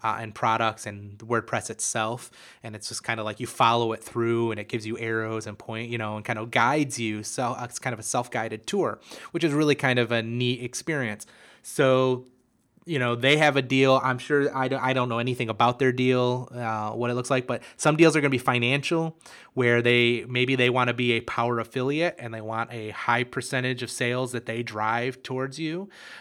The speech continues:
Um, others are just, they wanna offer a quality service and they just wanna know that you're going to support the product and support their customers, and they want a direct line of communication with your development team. So it's gonna be different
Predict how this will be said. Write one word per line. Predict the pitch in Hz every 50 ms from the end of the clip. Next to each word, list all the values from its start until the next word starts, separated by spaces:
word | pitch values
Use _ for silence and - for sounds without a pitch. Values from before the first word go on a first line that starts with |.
| - -
Um, | - 123 117 113 113 113 113 113 113 113 117
others | - 127 139 139 143 147 147 151 147 127
are | - 131 123 120 117 120 120 117 117 117 117
just, | - - 127 123 120 -
they | - 123 127
wanna | 123 120 120 120
offer | - - 120 120 117 - - 127 120 117 120 117 -
a | 120 117 110 110
quality | - - - 131 117 117 120 120 113 110
service | 107 - - 135 127 135 131 160 170 160 -
and | 120 120 113
they | 113 113
just | 123 117 -
wanna | 120 113 113 113 113
know | 113 113 117
that | 113 117 -
you're | - 120 117
going | 113 117 113
to | 110 110
support | - - - _ - - 127 120 - _
the | - 123
product | - - 120 117 123 123 123 120 120 -
and | 120 113
support | - 151 127 - 127 113 -
their | - 120
customers, | - 143 139 139 - - 147 147 143 147 143 - - - - - - - -
and | 117 117
they | 117
want | 117 117 117 117 113 113
a | 113 113
direct | 107 - 110 110 113 117 - -
line | 120 113 113 120 120 120
of | 120 113
communication | - - - 120 113 113 110 113 - 127 123 120 120 - - 120 120
with | 117 113 117 -
your | 113
development | 110 110 127 139 151 160 147 156 147 -
team. | - - 151 147 147 147 143 147 147 - - - - - - _ - _
So | - 151
it's | 143 143
gonna | - 185 185
be | - 147
different | 135 123 131 131 127 - 143 123 113 107 -